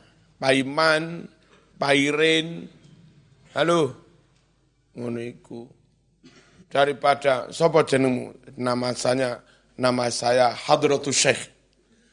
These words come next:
Al-Alim, Al-Alamah, Al-Bahar, Al-Habr.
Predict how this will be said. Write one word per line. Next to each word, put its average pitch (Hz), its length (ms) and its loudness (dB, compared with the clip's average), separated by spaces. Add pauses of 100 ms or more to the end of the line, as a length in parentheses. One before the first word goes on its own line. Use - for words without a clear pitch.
(160)
Al-Alim, 131 680 0
Al-Alamah, 135 880 0
Al-Bahar, 127 560 0
Al-Habr. 131 560 0